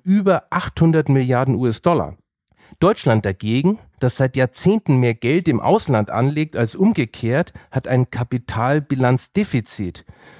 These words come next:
Zwanzig einundzwanzig immerhin in einem Volumen von rund dreihundert Milliarden U-S-Dollar. Ähnlich übrigens Japan, das auch fast schon traditionell ein Kapitalbilanzdefizitland ist.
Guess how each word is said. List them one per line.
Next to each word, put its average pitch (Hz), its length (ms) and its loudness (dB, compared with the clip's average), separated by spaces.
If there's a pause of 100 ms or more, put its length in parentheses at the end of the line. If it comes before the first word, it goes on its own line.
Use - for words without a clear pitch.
(140)
Zwanzig 123 420 -2
einundzwanzig 143 680 2
immerhin 147 460 4 (100)
in 139 140 2
einem 131 340 2
Volumen 139 400 2
von 131 240 2
rund 123 300 2
dreihundert 123 640 2
Milliarden 107 420 0
U-S-Dollar. 98 640 -2 (320)
Ähnlich 139 260 2
übrigens 117 360 -2
Japan, 120 540 0 (380)
das - 340 -4
auch 127 260 0
fast - 420 -10
schon 131 200 2
traditionell 117 720 -2
ein 117 180 0
Kapitalbilanzdefizitland 117 2000 -2
ist. 87 220 -12